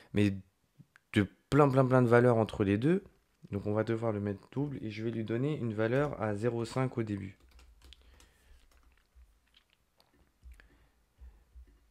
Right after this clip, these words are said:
Ensuite, on va enlever, euh, le texte ici.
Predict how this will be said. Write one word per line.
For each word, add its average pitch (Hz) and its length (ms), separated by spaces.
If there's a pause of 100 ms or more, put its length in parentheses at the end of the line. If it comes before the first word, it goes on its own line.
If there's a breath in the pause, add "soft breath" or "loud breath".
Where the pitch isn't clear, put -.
(460)
Ensuite, 165 420
on 123 120
va 131 260
enlever, 127 560
euh, 98 420
le 98 160
texte - 400
ici. 170 440